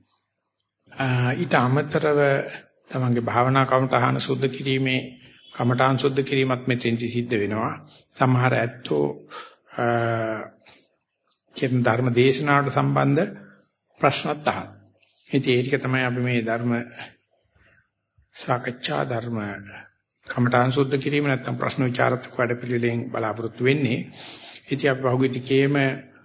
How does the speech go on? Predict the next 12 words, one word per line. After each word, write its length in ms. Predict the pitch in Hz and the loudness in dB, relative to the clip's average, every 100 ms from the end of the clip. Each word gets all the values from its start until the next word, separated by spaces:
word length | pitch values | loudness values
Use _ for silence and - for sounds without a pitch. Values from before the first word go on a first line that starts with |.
| _ _ _ | _ _ _
වැඩමුළු 540 | - 127 123 127 127 123 | -6 -2 0 2 2 2
හතරක 420 | 123 123 151 147 | 0 0 0 2
විතර 300 | 143 139 143 | 0 0 0
වගේ 340 | 139 135 143 202 - - - _ _ _ | 2 2 2 0 -4 -16 -20 _ _ _
මේ 140 | 139 | 2
ප්‍රශ්න 440 | 139 135 127 - 151 143 143 131 - - _ | 2 2 0 0 0 0 0 -4 -10 -18 _
වැඩමුළු 380 | - 131 131 135 | -2 0 0 2
සංවිධානය 600 | 131 139 143 135 147 147 | 2 2 2 0 0 -2
විසින් 280 | 143 160 147 | -2 -2 -2
තෝරලා 500 | 143 143 143 101 104 - - - - _ | 4 4 4 2 0 -2 -10 -20 -20 _
වර්ගීකරණය 680 | 131 127 143 139 139 127 117 | 0 0 2 0 0 0 0
කරලා 420 | 120 117 104 107 | -2 -4 -2 -4